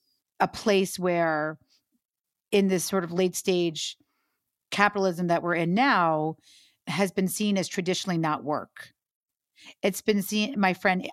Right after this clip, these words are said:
Ai-jen Poo, who she runs an organization called the National Domestic Workers Association. She says in our documentary about these issues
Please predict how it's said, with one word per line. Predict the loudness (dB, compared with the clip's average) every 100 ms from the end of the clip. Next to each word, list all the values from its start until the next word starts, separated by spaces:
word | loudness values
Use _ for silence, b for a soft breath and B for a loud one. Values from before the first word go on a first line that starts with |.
| 2
Ai-jen | 2 2 0 0
Poo, | 0 2 2 -2 -6
who | -4 -2 -2 -4 -8
she | -6
runs | -2 -2 -2
an | -4
organization | -4 -4 -4 -4 -6
called | -4 -4
the | -2
National | -2 -2 -4 -6
Domestic | -4 -4 -4 -8
Workers | -8 -8 -10
Association. | -10 -10 -10 -8 -8 -10 -12 -16 B B B B -14
She | -8 -4 -4
says | -4 0 0 0 -2
in | -4
our | -4
documentary | -2 -4 -2 -2 0 0 0 -2
about | -2 -4 -4
these | -6 -6
issues | -6 -4 -4 -4 -6 -10